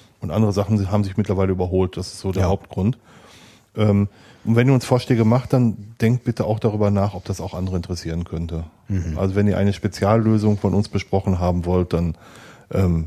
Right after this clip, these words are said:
Speaker 1: sind wir die verkehrten Ansprechpartner. Wir wollen das, äh, das, was wir machen, einer breiteren Masse gerne zu, zu Gehör bringen und, ähm, es interessiert nicht jeden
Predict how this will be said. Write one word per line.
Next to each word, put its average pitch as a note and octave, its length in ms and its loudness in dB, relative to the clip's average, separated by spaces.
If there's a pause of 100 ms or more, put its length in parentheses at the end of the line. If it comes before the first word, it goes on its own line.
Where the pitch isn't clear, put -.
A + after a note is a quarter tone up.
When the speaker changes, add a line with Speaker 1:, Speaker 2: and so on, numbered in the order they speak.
(100)
Speaker 1:
sind F#2+ 220 -2
wir F#2+ 120 2
die F#2 100 -4
verkehrten E2 440 -4
Ansprechpartner. E2+ 720 -4
Wir E2+ 120 -2
wollen F2+ 160 2
das, F2 220 -2
äh, E2 220 -10
das, F#2+ 240 -2
was G#2 180 0
wir F#2 60 0
machen, F2+ 280 -2
einer F2 240 0
breiteren E2+ 420 -4
Masse F2+ 340 -2 (720)
gerne F#2+ 480 2
zu, F#2 200 -10
zu F#2+ 160 -4
Gehör F#2 260 4
bringen F2 460 0
und, E2 500 -4 (100)
ähm, D#2+ 360 -4 (760)
es - 160 -8
interessiert G#2 920 -4
nicht G2+ 200 0
jeden F2+ 460 0